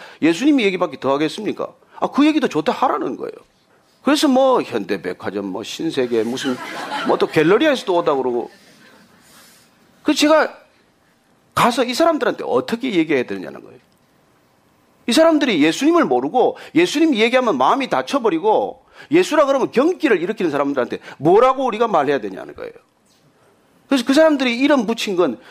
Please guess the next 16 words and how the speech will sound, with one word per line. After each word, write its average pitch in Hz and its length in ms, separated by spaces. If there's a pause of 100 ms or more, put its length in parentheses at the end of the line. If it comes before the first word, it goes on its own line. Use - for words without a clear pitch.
(160)
조정민 240 540
목사와 185 380
함께하는 120 440
마음 147 400
치유 131 460
여행이래요. 90 540
<laughs> - 4000
그래요. 302 320
그 247 180
백화점에 254 540
부르는 226 280
사람들은 233 320
보니까 220 260
다 127 140
브이아이피 160 380
고객들이더라고요. 123 880